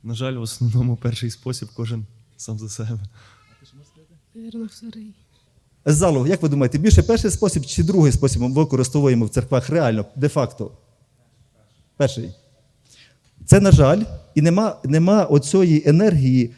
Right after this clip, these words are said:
Speaker 3: яку Ісус хоче, щоб вона між нами була. Е, давайте по-простому скажемо. Є сильна сторона одного брата, сильна сторона другого, сильна сторона третього. І ми сідаємо, домовляємося: "Ти сильний у слові, ти сильний в організації,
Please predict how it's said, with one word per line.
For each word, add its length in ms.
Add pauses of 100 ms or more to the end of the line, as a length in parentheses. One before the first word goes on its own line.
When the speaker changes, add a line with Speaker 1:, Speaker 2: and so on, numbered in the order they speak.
Speaker 3:
яку 260
Ісус 200
хоче, 240
щоб 120
вона 240
між 180
нами 180
була. 360 (640)
Е, 160 (240)
давайте 300
по-простому 500
скажемо. 460 (380)
Є 160
сильна 400
сторона 360
одного 320
брата, 520
сильна 340
сторона 340
другого, 280
сильна 240
сторона 280
третього. 500 (380)
І 80
ми 140
сідаємо, 400
домовляємося: 640
"Ти 180
сильний 400
у 40
слові, 460 (280)
ти 100
сильний 300
в 40
організації, 760